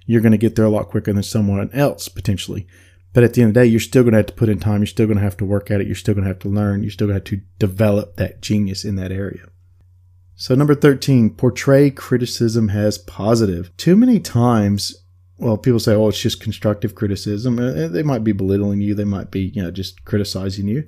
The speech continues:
Portray that as positive. You know, if someone, it, it, criticism is a form of feedback. That's all it is. And when someone's giving you feedback, you should appreciate that, because that feedback is what you can take to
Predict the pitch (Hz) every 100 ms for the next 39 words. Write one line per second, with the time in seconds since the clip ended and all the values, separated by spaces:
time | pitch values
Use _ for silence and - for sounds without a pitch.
0 | _ - 151 170 175 175 147 139 127 -
1 | 107 139 117 101 123 120 - 160 170 135
2 | 127 123 143 147 - - 175 185 180 156
3 | 131 123 131 117 - 117 110 - - -
4 | 135 127 143 131 123 117 131 131 165 151
5 | 139 123 110 - 147 139 101 131 - 127
6 | 135 131 170 175 92 90 92 - - -
7 | 120 - - - 135 143 120 101 117 110
8 | 104 - 113 113 - 90 92 - 98 98
9 | 131